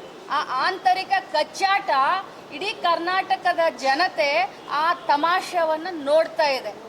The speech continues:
ಆ, ಆ ಒಂದು, ಆ ದಿಕ್ಕನ್ನ ತಪ್ಪಿಸ್ಲಿಕ್ಕೆ, ಕಾರ್ಯಕರ್ತರ ದಿಕ್ಕನ್ನ ತಪ್ಪಿಸ್ಲಿಕ್ಕೆ, ಮತ್ತೆ ನಮ್ಮ ಜನರ ದಿಕ್ಕನ್ನ ತಪ್ಪಿಸ್ಲಿಕ್ಕೆ ಇವತ್ತು ಕಾಂಗ್ರೆಸ್ ಮೇಲೆ ಗೂಬೆಯನ್ನ ಕೂರಿಸ್ಲಿಕ್ಕೆ ಜನ ಆಕ್ರೋಶ ರ್ಯಾಲಿಯನ್ನ ಮಾಡ್ತಾ ಇದ್ದಾರೆ. ಆದ್ರೆ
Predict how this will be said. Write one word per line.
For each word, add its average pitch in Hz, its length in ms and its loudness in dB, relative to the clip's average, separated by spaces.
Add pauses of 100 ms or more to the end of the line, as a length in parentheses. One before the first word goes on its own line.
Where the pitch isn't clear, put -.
(280)
ಆ, 269 360 0
ಆ 277 40 6
ಒಂದು, 311 300 2 (580)
ಆ 233 60 -4 (120)
ದಿಕ್ಕನ್ನ 440 380 2 (120)
ತಪ್ಪಿಸ್ಲಿಕ್ಕೆ, 294 720 -4
ಕಾರ್ಯಕರ್ತರ 330 1000 2 (160)
ದಿಕ್ಕನ್ನ 370 400 0
ತಪ್ಪಿಸ್ಲಿಕ್ಕೆ, 339 1040 -4 (420)
ಮತ್ತೆ 330 400 0
ನಮ್ಮ 349 280 0 (100)
ಜನರ 302 300 2 (160)
ದಿಕ್ಕನ್ನ 415 340 0 (140)
ತಪ್ಪಿಸ್ಲಿಕ್ಕೆ 302 680 -4
ಇವತ್ತು 339 800 -4 (460)
ಕಾಂಗ್ರೆಸ್ 392 560 2
ಮೇಲೆ 349 220 0
ಗೂಬೆಯನ್ನ 370 640 0
ಕೂರಿಸ್ಲಿಕ್ಕೆ 320 640 -10
ಜನ 277 300 -2
ಆಕ್ರೋಶ 285 420 -8
ರ್ಯಾಲಿಯನ್ನ 269 720 -4
ಮಾಡ್ತಾ 339 380 0
ಇದ್ದಾರೆ. 233 200 -2
ಆದ್ರೆ 277 380 2